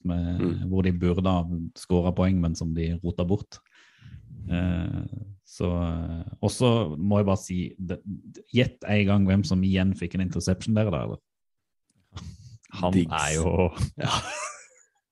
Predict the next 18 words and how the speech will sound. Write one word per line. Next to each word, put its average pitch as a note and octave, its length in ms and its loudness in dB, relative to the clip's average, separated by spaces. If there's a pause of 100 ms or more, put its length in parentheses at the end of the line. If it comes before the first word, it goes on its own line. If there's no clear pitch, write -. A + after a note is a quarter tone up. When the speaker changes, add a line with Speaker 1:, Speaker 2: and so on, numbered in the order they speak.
(680)
Speaker 2:
Altså, D#2+ 260 -4
de G2 140 6
har, F2+ 480 4
de F#2+ 160 4
har G2 320 6
jo G2+ 80 4
på - 80 -10
en A#2 80 2
måte, G2+ 280 4 (840)
de A2+ 180 4
har G2 440 4
jo G#2+ 140 2 (1120)
comeback F#2+ 420 0
player F#2 220 6
of F2 140 2
the F#2 80 2
year F2 480 2 (520)
muligheter. F#2 800 4